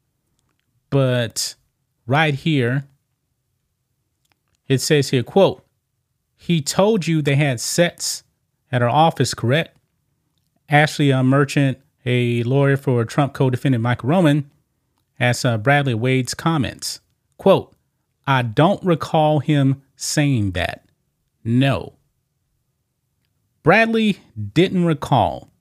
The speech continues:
many details about his knowledge or lack thereof about Wade and Willis's relationship. I mean, this guy, man, was a mess.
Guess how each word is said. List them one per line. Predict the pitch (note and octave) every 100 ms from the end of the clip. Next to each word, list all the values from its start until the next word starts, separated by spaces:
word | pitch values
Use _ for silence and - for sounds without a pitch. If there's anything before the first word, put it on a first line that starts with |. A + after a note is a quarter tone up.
| _ _ _ _ _ _ _ _
many | - E3+ F#3
details | C#3 D3 - D3 C#3 C3+ - - _
about | G#2+ B2 A#2+
his | G#2
knowledge | C#3+ D#3 D#3 D3 - - -
or | B2
lack | B2 B2
thereof | A#2 B2 D#3+ D3+ C#3
about | C3 A#2 - _ _ G2+
Wade | C3 D#3+ D#3+ D3 _
and | C3+ B2
Willis's | C#3 D3+ C3+ D3 C3+ - _ -
relationship. | A#2+ A#2 C3 C#3+ G#2 - - G2 - _ _ _ _ _ _ _ _ _ _
I | D#3
mean, | D#3 C#3+
this | F3 -
guy, | F#3 D#3+
man, | D3+ D3
was | C#3 A#2+ A2+ -
a | B2+ G#2+
mess. | G#2+ C3 A2 - -